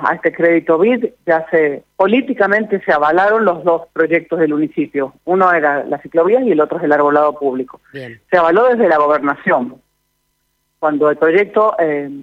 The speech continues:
Speaker 1: está avalado por los siete vocales del municipio, que son los siete intendentes, por el gobernador y por el sec-, secretario de Ambiente, que es el presidente del municipio,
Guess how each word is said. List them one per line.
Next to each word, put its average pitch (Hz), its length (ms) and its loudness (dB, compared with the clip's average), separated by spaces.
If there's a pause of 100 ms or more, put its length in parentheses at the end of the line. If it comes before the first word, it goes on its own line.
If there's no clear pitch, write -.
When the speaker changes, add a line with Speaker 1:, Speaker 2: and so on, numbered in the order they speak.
(380)
Speaker 1:
está 156 320 -2
avalado 156 640 0
por 147 120 0
los 139 180 -2
siete 180 240 -2
vocales 175 540 0 (140)
del 147 200 -2
municipio, 156 520 -2
que 131 80 -8
son 156 220 -2
los 151 120 -4
siete 165 240 0
intendentes, 160 640 0 (540)
por 175 160 2
el 175 80 2
gobernador 165 640 2
y 165 80 -2
por 151 180 0
el 147 200 -2
sec-, - 200 -8 (280)
secretario 151 420 2
de 156 40 4
Ambiente, 160 400 0
que 151 60 -6
es 156 80 0
el 147 100 0
presidente 151 520 0
del 151 120 2
municipio, 220 560 0